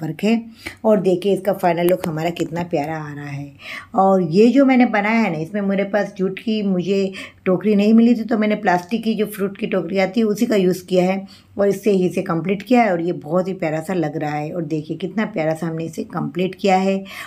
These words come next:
और अब देखिए मेरा ये फाइनल लुक, जिसे देखकर आपको लगेगा कि जी हाँ, हम भी कुछ भी कर सकते हैं। अगर हमारे पास कुछ भी नहीं है तो आप बिल्कुल भी निराश ना होइए। घर में ऐसी बहुत सारी चीज़ें होती है जिनका आप फिर से रीयूज़ करके अपने घर को बहुत प्यारा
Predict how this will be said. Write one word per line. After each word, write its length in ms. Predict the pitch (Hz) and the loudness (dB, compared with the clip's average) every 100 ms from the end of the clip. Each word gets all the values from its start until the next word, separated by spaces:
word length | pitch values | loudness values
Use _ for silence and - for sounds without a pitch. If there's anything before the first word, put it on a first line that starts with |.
| - 180 | -6 0
और 200 | 175 170 | 0 0
अब 240 | 190 185 | 0 2
देखिए 360 | 180 214 208 240 | 4 4 4 4
मेरा 200 | 208 175 | 4 2
ये 140 | 170 170 - | 2 0 0
फाइनल 320 | 175 190 220 | 0 2 2
लुक, 260 | 214 226 - - - - | 2 0 -2 -18 -8 -4
जिसे 240 | 190 202 | 0 0
देखकर 440 | 160 190 190 214 214 | 2 0 2 0 2
आपको 260 | 196 - 190 | -4 0 2
लगेगा 400 | 170 170 190 208 - - | 2 2 2 0 -2 -8
कि 200 | 196 180 - | -2 -2 -2
जी 200 | 165 202 | 2 4
हाँ, 260 | 180 175 156 - - | 4 2 -2 -10 0
हम 200 | 254 294 320 | 4 6 4
भी 80 | 320 | 2
कुछ 180 | 269 | 2
भी 140 | 190 220 | 0 -2
कर 180 | 208 190 | 0 -2
सकते 320 | 196 180 - | -2 -6 -4
हैं। 120 | 196 | -2
अगर 160 | 180 170 | -2 -2
हमारे 240 | 170 165 | -2 -4
पास 240 | 160 165 - | -4 -6 -2
कुछ 200 | 247 240 | 0 2
भी 120 | 214 240 | 4 4
नहीं 220 | 233 240 | 6 4
है 200 | 233 233 | 2 2
तो 100 | 226 | 0
आप 160 | 170 - | -2 0
बिल्कुल 260 | 175 247 | 0 4
भी 120 | 240 254 | 6 6
निराश 320 | 247 247 247 | 6 6 4
ना 100 | 247 | 6
होइए। 220 | 240 240 | 6 6
घर 240 | 196 202 247 | 4 2 4
में 140 | 262 | 4
ऐसी 200 | 254 262 | 4 2
बहुत 380 | 202 190 254 311 | 0 2 4 4
सारी 180 | 311 302 | 4 2
चीज़ें 260 | 294 277 262 | 2 2 2
होती 220 | 247 247 | 2 0
है 60 | 202 | -4
जिनका 260 | 185 190 180 | -4 0 -2
आप 120 | 175 | -2
फिर 140 | 196 | -6
से 180 | 180 190 | -2 -2
रीयूज़ 460 | 156 160 160 247 262 | -2 -2 2 2 4
करके 260 | 254 220 226 | 0 0 -2
अपने 200 | 220 226 | 0 0
घर 140 | 240 | 0
को 120 | 240 | -2
बहुत 420 | 202 180 185 269 269 | -4 -2 0 0 2
प्यारा 240 | 220 214 | 0 0